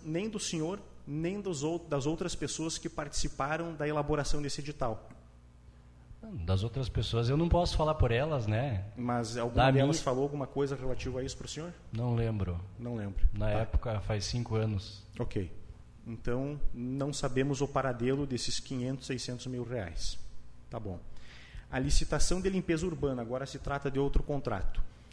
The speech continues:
Speaker 1: Em janeiro de dois mil e dezenove, houve a primeira tentativa de terceirizar os serviços de coleta e de limpeza urbana. Coleta e limpeza urbana, outro contrato. O T C E apontou antes da abertura das propostas.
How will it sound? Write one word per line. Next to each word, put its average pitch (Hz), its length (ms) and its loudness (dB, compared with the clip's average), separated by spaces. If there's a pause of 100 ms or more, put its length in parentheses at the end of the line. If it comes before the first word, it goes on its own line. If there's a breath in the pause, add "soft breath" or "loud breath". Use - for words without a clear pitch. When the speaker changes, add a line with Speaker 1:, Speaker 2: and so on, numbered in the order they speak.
(220 soft breath)
Speaker 1:
Em 147 120 4
janeiro 175 500 6
de 165 80 0
dois 127 240 0
mil 131 120 0
e - 20 -2
dezenove, 110 680 -2 (160)
houve 127 220 2
a 147 40 4
primeira 160 420 2
tentativa 156 600 2
de 147 120 -2
terceirizar 131 680 6
os 143 120 -6
serviços 131 480 -4
de 131 100 -4
coleta 120 720 4
e 143 100 -4
de 135 140 -4
limpeza 147 540 -6
urbana. 123 420 -4 (680)
Coleta 135 400 -4
e 143 40 -4
limpeza 135 320 2
urbana, 104 340 -2
outro 117 220 -6
contrato. 123 560 -6 (760 loud breath)
O - 80 12
T - 160 2
C 196 180 12
E 185 60 4
apontou 160 640 4
antes 160 280 4
da 151 100 4
abertura 135 480 2
das 139 140 6
propostas. - 840 8